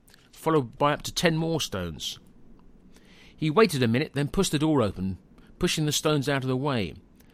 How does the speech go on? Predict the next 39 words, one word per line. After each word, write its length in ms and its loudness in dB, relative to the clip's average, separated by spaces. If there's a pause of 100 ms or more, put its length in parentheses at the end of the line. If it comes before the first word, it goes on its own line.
(100)
and 140 -2
satisfied 560 0
himself 400 0
that 120 -8
no 220 2
one 120 2
had 100 -2
been 160 -2
present 420 -6
inside 360 -4
the 80 -8
dugout. 500 -6 (1300)
The 80 -6
stones 300 2
had 100 -2
been 120 0
the 60 0
size 360 0
of 60 -4
an 100 0
orange 380 -2
to 80 -4
almost 240 -4
double 220 2
that 180 -6
size. 480 -8 (1120)
Mister 220 -2
Jacques 340 0
then 140 0
returned 360 0
to 60 -10
the 80 -2
manor 400 -2 (460)
and 100 -2
was 100 -2
informed 460 0
by 140 0
the 60 0
housekeeper 760 -4